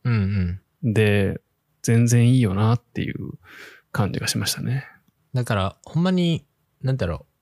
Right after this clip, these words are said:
Speaker 1: う、クリエイターさん、ほ-、本業で、こう、マジでゴリゴリクリエイターしてる人、で、特にその、やっぱ、動画制作者とかが嬉しいんでしょうね、きっと。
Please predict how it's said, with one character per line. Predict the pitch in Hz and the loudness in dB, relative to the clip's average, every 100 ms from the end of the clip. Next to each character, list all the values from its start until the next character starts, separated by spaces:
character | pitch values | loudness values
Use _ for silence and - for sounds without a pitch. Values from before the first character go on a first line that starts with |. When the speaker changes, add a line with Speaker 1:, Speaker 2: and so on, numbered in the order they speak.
| _ - | _ -20
Speaker 1:
う、 | _ | _
ク | - 117 | -2 2
リ | 139 | 4
エ | 156 | 2
イ | |
タ | 156 - 147 | 0 0 0
ー | 147 | 0
さ | - 139 | 0 0
ん、 | 143 - | 0 -4
ほ-、 | - 180 | -6 -6
本 | - 202 202 | -2 0 2
業 | 196 190 | 2 2
で、 | 185 170 _ _ | 0 -2 _ _
こ | 147 | -2
う、 | |
マ | 143 165 | 0 0
ジ | 107 | -2
で | 92 | -6
ゴ | - 139 | -2 0
リ | |
ゴ | 160 | 2
リ | 165 | -2
ク | - - 139 | -2 -4 0
リ | 151 | 2
エ | 147 | 0
イ | - _ | -2 _
タ | - 135 139 139 | -6 -2 0 0
ー | |
し | 139 | -2
て | - 147 | -2 -2
る | 147 | -2
人、 | - 104 85 - _ _ | -2 -2 -2 -8 _ _
で、 | - | -6
特 | 120 139 | -6 0
に | 156 107 | 0 2
そ | 101 | 0
の、 | 92 85 - _ _ _ _ _ - | 0 -2 -6 _ _ _ _ _ -4
や | 90 | -4
っ | |
ぱ、 | - _ _ - | -6 _ _ -4
動 | 123 143 180 | 0 0 0
画 | 175 | 0
制 | - 190 180 | 0 0 2
作 | 180 - | -2 -2
者 | - | -4
と | - 87 | -2 -4
か | 90 | -4
が | 92 85 - _ _ _ _ _ _ | -6 -8 -12 _ _ _ _ _ _
嬉 | 123 117 113 | -2 0 0
し | - 123 | 0 0
い | |
ん | 98 | 0
で | 90 | 0
し | 85 | -4
ょ | 90 | -4
う | |
ね、 | 127 147 | -4 -2
き | 113 | -6
っ | - | -6
と。 | - 87 | -6 -8